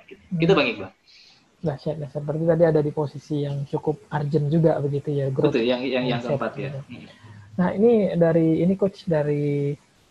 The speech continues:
Speaker 2: eh, Assalamualaikum, Ali Santosa dari Universitas Budi Luhur, Jakarta, U B L, ini pasukannya U B L. Izin bertanya untuk menyusun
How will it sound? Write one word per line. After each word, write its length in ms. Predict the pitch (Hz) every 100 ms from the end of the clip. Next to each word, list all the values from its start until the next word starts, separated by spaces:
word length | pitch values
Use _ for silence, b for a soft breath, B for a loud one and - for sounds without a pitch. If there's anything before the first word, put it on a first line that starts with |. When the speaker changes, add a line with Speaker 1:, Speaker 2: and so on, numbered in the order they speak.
| _ _ -
Speaker 2:
eh, 220 | 160 147
Assalamualaikum, 800 | 147 139 156 165 170 180 190 175
Ali 560 | 156 151 151 147 147 147
Santosa 800 | - 147 - 143 - 170 185 202 185
dari 480 | 151 147 147 147
Universitas 640 | 160 151 143 - 165 165 -
Budi 160 | 151
Luhur, 320 | 147 143 170 185 _ -
Jakarta, 400 | 139 139 135 151 - _ _ _ _ 147
U 80 |
B 80 | 143
L, 240 | 151 160 156
ini 80 |
pasukannya 520 | 156 156 156 147 147 147
U 40 |
B 120 | 143 143
L. 400 | 156 170 180 190 b b b b _
Izin 320 | 170 151 160
bertanya 880 | 165 175 - 156 156 175 202 202 202 - -
untuk 400 | 180 165 180 -
menyusun 640 | 170 175 180 - 180 151